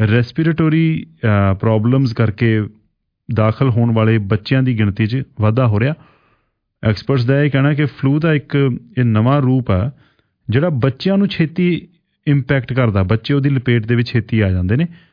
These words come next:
ਬੀ ਸੀ Center for Disease Control ਦਾ ਡੇਟਾ ਇਹ ਕਹਿੰਦਾ ਕਿ ਦਸੰਬਰ ਦੇ ਪਹਿਲੇ ਹਫ਼ਤੇ ਹਸਪੀਟਲ ਪਹੁੰਚਣ ਵਾਲੇ ਕੁੱਲ ਬੱਚਿਆਂ ਚੋਂ ਟਵੈਂਟੀ ਫਾਈਵ ਪਰਸੈਂਟ ਬੱਚੇ ਖੰਘ ਜਾਂ ਬੁਖਾਰ ਦੀ ਸ਼ਿਕਾਇਤ ਕਰਕੇ ਉੱਥੇ ਪਹੁੰਚੇ ਨੇ। ਤੇ ਦੂਜੇ ਹਫ਼ਤੇ ਵਿੱਚ ਜਿਹੜਾ ਅੰਕੜਾ ਸੀ ਦਸੰਬਰ ਦੇ ਸੈਕਿੰਡ ਵੀਕ ਦੇ ਵਿੱਚ,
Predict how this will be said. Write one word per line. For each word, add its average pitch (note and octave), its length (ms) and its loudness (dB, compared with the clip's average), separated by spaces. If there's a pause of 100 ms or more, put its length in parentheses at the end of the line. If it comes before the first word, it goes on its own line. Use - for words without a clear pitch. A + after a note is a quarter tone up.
(440)
ਬੀ A#2 140 0
ਸੀ C#3+ 140 -4
Center C3+ 300 0
for C#3 180 -2
Disease A#2 380 -2 (100)
Control A#2+ 260 -2
ਦਾ A#2+ 100 -2
ਡੇਟਾ A2 400 0
ਇਹ C#3+ 100 0
ਕਹਿੰਦਾ A#2+ 440 0 (680)
ਕਿ C3 100 0
ਦਸੰਬਰ B2+ 480 0
ਦੇ F#3+ 120 -2
ਪਹਿਲੇ D#3 300 2
ਹਫ਼ਤੇ G#2+ 440 0 (520)
ਹਸਪੀਟਲ C3 420 0
ਪਹੁੰਚਣ C3 360 0
ਵਾਲੇ A#2+ 240 2
ਕੁੱਲ C3 300 -2
ਬੱਚਿਆਂ B2 360 0
ਚੋਂ A#2+ 200 0 (100)
ਟਵੈਂਟੀ G3+ 360 0
ਫਾਈਵ D3 260 0
ਪਰਸੈਂਟ A#2+ 340 -4
ਬੱਚੇ G2+ 340 -2 (680)
ਖੰਘ C#3+ 280 0
ਜਾਂ D3+ 200 0
ਬੁਖਾਰ A#2 420 0
ਦੀ B2 100 -2
ਸ਼ਿਕਾਇਤ A#2 360 0
ਕਰਕੇ A2 260 0
ਉੱਥੇ G#2 200 -2
ਪਹੁੰਚੇ F#2 300 -2
ਨੇ। G2 120 -4 (680)
ਤੇ B2+ 100 0
ਦੂਜੇ B2+ 380 0
ਹਫ਼ਤੇ E3 280 0
ਵਿੱਚ C3 240 0
ਜਿਹੜਾ A#2+ 240 2
ਅੰਕੜਾ G#2+ 300 0
ਸੀ G#2 200 -2
ਦਸੰਬਰ G#2+ 440 0
ਦੇ G#2+ 80 -2
ਸੈਕਿੰਡ G#2+ 340 -2
ਵੀਕ G2 200 0
ਦੇ G2 80 0
ਵਿੱਚ, A#2 280 -2